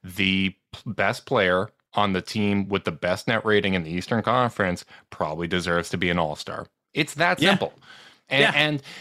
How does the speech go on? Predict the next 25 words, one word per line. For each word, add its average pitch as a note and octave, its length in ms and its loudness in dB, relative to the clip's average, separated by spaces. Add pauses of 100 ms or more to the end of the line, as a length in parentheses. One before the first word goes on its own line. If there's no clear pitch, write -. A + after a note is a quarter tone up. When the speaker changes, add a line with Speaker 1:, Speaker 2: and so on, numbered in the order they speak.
(120)
Speaker 1:
and E3 140 2
I, E3 160 4
I D#3 100 2
do F3+ 220 2
think, F3+ 260 0
like, C3+ 160 2
a-, C#3+ 220 4
as C3+ 140 2
much C3 360 4
as C3 360 2
I A2+ 300 2
want G#2 400 2
to G2+ 120 -4
spew G#2+ 340 -4
Garland G2 360 4
propaganda G2 640 2
as G2 220 0
I've F#2 140 -2
been G2 260 0
doing F#2 320 0
over G2 280 0
the F#2+ 120 4
last F2 420 -2
three F#2+ 200 0
years, C3+ 540 2